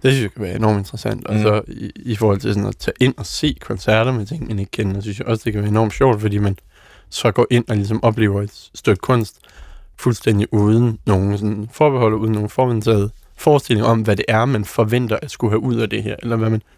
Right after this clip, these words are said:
Speaker 1: forventer, at kunsten er for noget. Og det, det synes jeg kan være ret interessant.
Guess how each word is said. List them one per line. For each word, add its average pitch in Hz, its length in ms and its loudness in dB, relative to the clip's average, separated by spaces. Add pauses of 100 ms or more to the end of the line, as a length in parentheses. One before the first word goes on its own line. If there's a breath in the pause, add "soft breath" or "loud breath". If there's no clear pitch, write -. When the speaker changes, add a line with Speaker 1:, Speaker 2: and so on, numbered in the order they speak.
Speaker 1:
forventer, 135 520 2
at 104 140 -2 (720 soft breath)
kunsten - 480 -2
er 95 140 2
for - 160 -4
noget. 92 240 -6 (800 soft breath)
Og 117 100 -6
det, 120 200 0
det 135 120 2
synes 117 160 -8
jeg 107 120 -2
kan - 140 -6
være 123 140 -8
ret - 140 -2 (360)
interessant. 110 480 -2